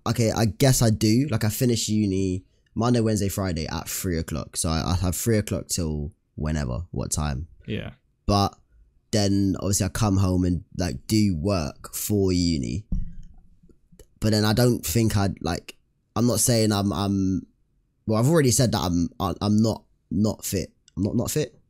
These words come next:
Speaker 1: I'm not
Speaker 2: Yeah.
Speaker 1: unfit. Um, so I don't,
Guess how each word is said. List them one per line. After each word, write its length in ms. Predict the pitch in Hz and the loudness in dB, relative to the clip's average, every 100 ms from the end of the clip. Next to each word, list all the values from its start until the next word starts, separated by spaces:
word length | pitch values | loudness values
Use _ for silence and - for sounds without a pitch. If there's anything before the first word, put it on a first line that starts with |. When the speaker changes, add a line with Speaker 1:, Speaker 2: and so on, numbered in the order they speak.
| _ _ _ | _ _ _
Speaker 1:
I'm 120 | 87 98 | -2 0
not 160 | 92 - _ - | -2 -8 _ 0
Speaker 2:
Yeah. 180 | 117 | 2
Speaker 1:
unfit. 320 | 101 82 80 - _ - - - | 2 -2 -8 -12 _ -20 -20 -4
Um, 240 | 101 98 92 | 0 2 2
so 140 | 110 | 2
I 60 | 101 | 4
don't, 280 | 123 113 | 4 2